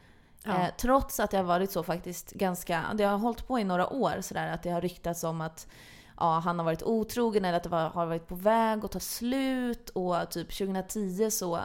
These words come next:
Speaker 2: så påstod, eh, Courtney Love att hon hade legat med Gavin Rossdale medans, ja, han var gift med Gwen och sådär.
Speaker 1: Ja.
Speaker 2: Eh, så att det är inte så här, det känns lite väntat, men jag blev ändå ganska ledsen. Men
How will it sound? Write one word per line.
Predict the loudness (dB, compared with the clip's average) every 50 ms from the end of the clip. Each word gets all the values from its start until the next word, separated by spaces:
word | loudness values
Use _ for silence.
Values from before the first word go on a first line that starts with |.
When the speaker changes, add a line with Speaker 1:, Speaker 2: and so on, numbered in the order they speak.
| -4
Speaker 2:
så | -6 -4 -4 -4 -4 -6 -10 _ -20 _ _ _
påstod, | -8 -4 -4 -4 -4 -4 -6 -8 -6 -6 -8 -8 -8 -10 -18 -20 -20 -20 -20 -20 -20 -8
eh, | -4 -4 -2 -2 -4
Courtney | -2 -2 -2 -2 -2 -2
Love | 0 2 2 2 0 -2 -6 -16 -12 _
att | -6 -6 -6 -6 -10 _ -16 -10
hon | -6 -2 -2
hade | -2 0 0
legat | 2 2 4 2 2 2 -2 -2 -2
med | -4 -4 -4 -2
Gavin | -4 -4 -4 -2
Rossdale | -4 -4 -4 -6 -10 -8 -10 -8 -8
medans, | -8 -8 -8 -8 -8 -8 -8 -10 -6 -4
ja, | -4 -4 -4 -6 -6
han | -6 -6 -6 -4
var | -4 -4
gift | -4 -4 -6 -8 -12
med | -12 -10 -6
Gwen | -6 -6 -6 -6
och | -8
sådär. | -10 -10 -10 -10 -12 -14 -18 -20 -12
Speaker 1:
Ja. | -12 -10 -10 -10 -12 -16 -18 -10 -2 0
Speaker 2:
Eh, | 2 2 2 2 0 -2
så | 0 -2
att | 0 2
det | 2
är | 2
inte | 2 0 0 0
så | 0 0
här, | 0
det | 0 -2 -2
känns | 0 0 0 0 0
lite | -2 -4 -2
väntat, | 0 2 2 2 0 -2 -2 2 0 0 0 0 -6
men | -4 -2 0
jag | 0 0
blev | 0 0 0 0
ändå | 0 0 0
ganska | -2 -4 -4 -4 -4
ledsen. | -4 -2 -2 -4 -6 -6 -8 -4 -2 -2 -2 -2 -4 -2
Men | 2 2 2 2